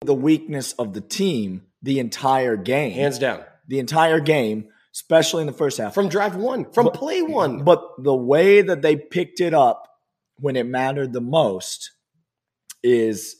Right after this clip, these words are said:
Speaker 1: absolutely to be commended. And it has a lot, a lot to do with the fact that we won that national championship.
Speaker 2: Really does. Uh, again, hang with us. Subscribe to the YouTube. Subscribe to the audio. We will be here every single day. We got receipts of Bama fans in our YouTube comments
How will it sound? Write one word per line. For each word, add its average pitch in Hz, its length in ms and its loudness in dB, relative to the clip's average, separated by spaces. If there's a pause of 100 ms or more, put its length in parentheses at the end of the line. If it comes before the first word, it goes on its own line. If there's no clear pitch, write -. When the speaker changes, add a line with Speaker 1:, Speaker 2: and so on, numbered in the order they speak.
Speaker 1:
absolutely 123 880 -2
to 104 160 -10
be 101 180 -6
commended. 101 640 -8
And 110 160 -8
it 107 40 -8
has 117 220 -8
a 117 40 -8
lot, 127 440 -2
a 120 100 -2
lot 135 280 2
to 156 80 -10
do 143 180 -2
with 113 140 -4
the 101 60 -8
fact 104 260 -8
that 107 80 -6
we 104 120 -6
won 101 360 -8
that 92 160 -12
national 92 360 -14
championship. 78 440 -20 (260)
Speaker 2:
Really 135 220 2
does. 107 300 -4 (320)
Uh, 123 440 4
again, 135 420 0
hang 170 320 2
with 165 200 2
us. 156 300 2
Subscribe 165 760 0
to 165 100 -10
the 147 100 -6 (100)
YouTube. 151 320 -8
Subscribe 143 500 0
to 143 80 -8
the 131 100 -2
audio. 123 440 0 (280)
We 151 120 2
will 170 80 4
be 147 200 -2
here 135 220 0
every 151 180 -2
single 151 180 0
day. 135 120 2
We 143 120 -2
got 147 180 2
receipts 147 340 -4
of 117 100 -6
Bama 139 320 -2
fans 156 320 0
in 135 80 0
our 113 100 -2
YouTube 139 380 -4
comments 147 500 -2